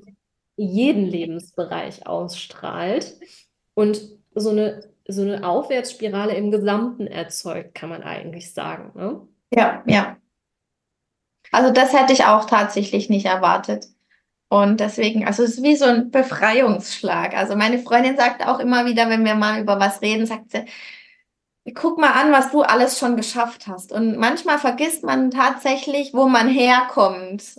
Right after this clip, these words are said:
Speaker 2: ähm, wenn man dann wieder so einen Stolperstein hat, wo man sich denkt, "Oh",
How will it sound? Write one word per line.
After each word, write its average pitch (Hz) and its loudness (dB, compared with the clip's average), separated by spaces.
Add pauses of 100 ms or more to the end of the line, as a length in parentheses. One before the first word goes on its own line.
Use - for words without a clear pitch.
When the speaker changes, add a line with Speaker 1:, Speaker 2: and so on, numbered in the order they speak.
Speaker 2:
ähm, 196 -2 (340)
wenn 226 2
man 220 6
dann 214 2
wieder 208 2
so - -10
einen 214 -2
Stolperstein 240 2
hat, 202 -2
wo 214 -10
man 202 -2
sich - -18
denkt, 180 -12
"Oh", 208 -10